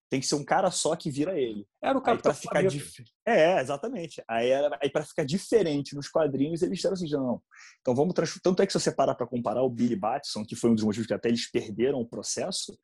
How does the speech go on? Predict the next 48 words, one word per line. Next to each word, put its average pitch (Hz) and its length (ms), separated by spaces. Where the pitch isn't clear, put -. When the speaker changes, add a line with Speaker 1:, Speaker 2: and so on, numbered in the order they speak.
Speaker 1:
que - 80
o - 20
Billy 139 180
Batson 127 520
era 131 320
um 143 520
jornalista, 165 560
né? 110 100
Era 104 80
uma - 120
criança 170 400
que - 80
trabalhava 135 460
pra - 100
um, 135 580
pra 131 80
uma 135 120
rádio, 131 340
né? 117 160
Não 117 180
era 123 160
Speaker 2:
Ah, 131 40
Speaker 1:
um, 131 100
Speaker 2:
é? - 160
Speaker 1:
um 120 120
repórter. 127 600
É, 113 400
era 95 80
uma 110 120
criança 123 200
que - 40
trabalhava 143 320
pra 160 100
uma 175 60
rádio. 143 300
Speaker 2:
Vem 104 220
cá, 104 140
Speaker 1:
É, 101 100
Speaker 2:
tem 104 80
um 104 40
Speaker 1:
ele 110 200
Speaker 2:
conceito 117 560
Speaker 1:
Ah. 113 280
Speaker 2:
que 110 120
o, 95 600
que - 200
o, 85 580
assim, 107 380